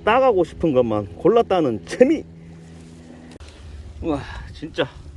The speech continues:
여기도 난리 났다, 난리 났어. 이야, 이거 섭 안 따가면 섭섭하지. 아, 오늘 외발갱이 새 거 사왔는데 필요가 없네. 어?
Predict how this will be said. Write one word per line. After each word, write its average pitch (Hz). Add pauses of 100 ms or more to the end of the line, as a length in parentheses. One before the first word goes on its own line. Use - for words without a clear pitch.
(520)
여기도 180
난리 170
났다, 147
난리 123
났어. 117 (720)
이야, 117 (1000)
이거 160
섭 190
안 160
따가면 196 (180)
섭섭하지. 214 (1600)
아, 113
오늘 117
외발갱이 147 (140)
새 143
거 247
사왔는데 139 (760)
필요가 254
없네. 123 (640)
어? 165